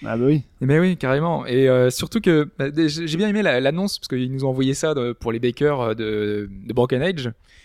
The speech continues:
Speaker 2: Ils nous ont dit, eh, il y a un petit truc, euh, il y a les versions P C, parce que vous nous avez, vous êtes nombreux à nous avoir fait ça,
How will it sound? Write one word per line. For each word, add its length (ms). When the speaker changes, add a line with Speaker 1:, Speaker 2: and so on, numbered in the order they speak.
Speaker 2:
Ils 60
nous 120
ont 60
dit, 240
eh, 100
il 100
y 40
a 60
un 60
petit 140
truc, 280
euh, 220
il 60
y 60
a 60
les 80
versions 300
P 140
C, 320
parce 120
que 60
vous 120
nous 200
avez, 140
vous 80
êtes 100
nombreux 260
à 40
nous 120
avoir 200
fait 100
ça, 160